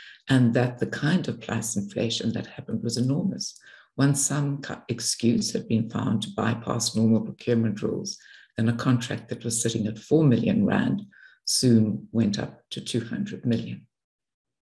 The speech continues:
What we have is a rule that limits price inflation. It's supposed to be restricted to ten percent on contracts that are worth more than fifty million rand and twenty percent on contracts below fifty million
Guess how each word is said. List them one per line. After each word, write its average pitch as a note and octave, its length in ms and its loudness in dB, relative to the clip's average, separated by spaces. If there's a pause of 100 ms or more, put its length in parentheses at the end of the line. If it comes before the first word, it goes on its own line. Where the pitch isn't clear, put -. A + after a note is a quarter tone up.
(760)
What F#3 200 2
we D3 120 6
have - 500 0 (840)
is C3 140 4
a C#3+ 60 6
rule A#2 480 6
that - 220 0
limits F#3+ 340 6
price - 400 -4
inflation. - 680 -4 (160)
It's - 200 -2
supposed - 440 0
to - 60 -6
be C3 180 2
restricted - 680 -2
to - 160 -10
ten D#3 280 2
percent - 520 0 (460)
on A2+ 180 4
contracts A2+ 640 0
that A2+ 160 2
are G#2+ 40 2
worth A2+ 320 2
more A#2 200 4
than A2 120 2
fifty - 380 -6
million - 320 0
rand - 380 -2 (420)
and A2+ 160 2
twenty D3 340 2
percent A2+ 420 -2
on G#2 160 -6
contracts - 500 -6
below C3 360 2
fifty - 380 -6
million - 500 -2